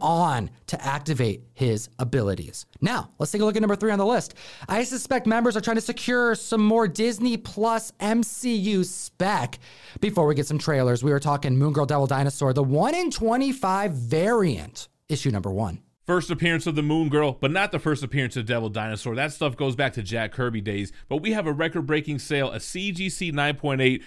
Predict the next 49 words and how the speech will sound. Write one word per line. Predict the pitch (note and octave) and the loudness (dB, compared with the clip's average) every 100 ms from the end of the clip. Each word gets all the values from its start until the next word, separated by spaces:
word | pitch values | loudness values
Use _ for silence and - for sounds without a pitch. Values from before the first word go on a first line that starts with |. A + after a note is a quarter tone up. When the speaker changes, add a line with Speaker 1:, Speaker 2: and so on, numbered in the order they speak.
| - | -4
Speaker 2:
which | D3+ C#3 | -2 -2
sold | - F#3 F#3+ | 0 -2 0
for | D3+ | -2
one | C#3 G3 | -2 -2
thousand | E3 D3 C#3 B2+ | 2 2 2 -4
four | G#2+ E3+ F#3 | -6 0 2
hundred | F3 D#3+ C3 | 2 -4 -6
and | G#2+ | -8
twenty-five | - F#3 F#3+ E3 D#3+ | -6 -4 -2 0 0
dollars | C#3+ C3+ C#3 A2+ | 0 0 0 -4
in | A#2+ | -4
April, | D#3+ F3 F3 F3+ - - | -2 0 -2 -6 -8 -4
is | F3+ E3 | -2 0
up | A3+ A3 | -2 -2
seventy-five | - D#3+ D#3+ F3 E3 D#3 D#3 D#3+ | -4 -4 -2 -4 -2 0 0 0
percent, | D3+ - D3+ C#3+ - - | -6 0 -2 -2 -10 -4
now | C3 E3 | 0 0
selling | F3+ E3 D#3+ | 0 -2 -4
for | C#3 A#2 | -4 -8
two | - A#3+ B3 | -6 -8 -6
thousand | D3+ A#2 C3 A#2+ G#2 - | -2 0 0 -6 -10 -12
five | - C#3+ C3+ | -4 -2 -2
hundred. | C3 A#2+ F2 - - - _ - | -6 -8 -12 -16 -20 -20 _ -2
Speaker 1:
This | G#3+ - | -2 0
comic | G#3+ A3 - | -2 0 0
is | G#3 | -2
getting | G#3 G3 | 0 0
harder | F3+ E3 F3+ G#3+ | 2 2 2 2
and | |
harder | F#3 G3 F#3 | 2 2 0
to | F#3+ | -2
secure, | E3+ - - - F3 C#3+ | -6 -6 -6 -2 2 2
with | D3+ D3 | 0 -2
average | D3 E3 G3 G#3+ | 0 0 0 -2
sales | - G3 G3+ D3+ | -2 0 0 0
starting | - D#3+ G3 C4+ | 0 0 2 0
to | G#3+ | -2
creep | - F#3 G#3+ | -2 -2 -2
towards | - F#3 D#3+ | 0 0 2
the | G3+ | 0
five | F#3 - E3+ E3 F#3+ F3+ | 0 0 0 2 2 0
hundred | - A3 A3 F3+ | 0 2 2 0
dollar | D#3+ E3 F#3+ | 2 2 2
marker | E3 C3+ C#3 A3 G3+ | 4 2 2 0 0
for | G3 F3 | 0 0
a | |
high-grade | C3 F3 F3 F#3+ F#3+ | 2 0 0 0 2
raw | C3+ D3+ | 2 2
copy. | E3+ C3 B2+ C3+ G3+ | 2 0 0 2 0